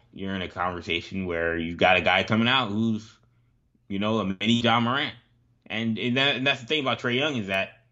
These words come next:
that was always the thing. Well, I mean, what if he's not Steph?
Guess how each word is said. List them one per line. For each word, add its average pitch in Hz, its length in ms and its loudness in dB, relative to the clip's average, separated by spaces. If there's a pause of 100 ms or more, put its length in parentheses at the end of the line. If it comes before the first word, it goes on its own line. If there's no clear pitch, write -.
(420)
that 98 140 0
was 104 140 0
always 110 220 2
the 95 60 -8
thing. 104 320 0
Well, 92 300 -4
I 101 180 -2
mean, 107 200 2
what 117 120 4
if 117 60 0
he's 104 120 -4
not 113 200 2
Steph? - 440 -4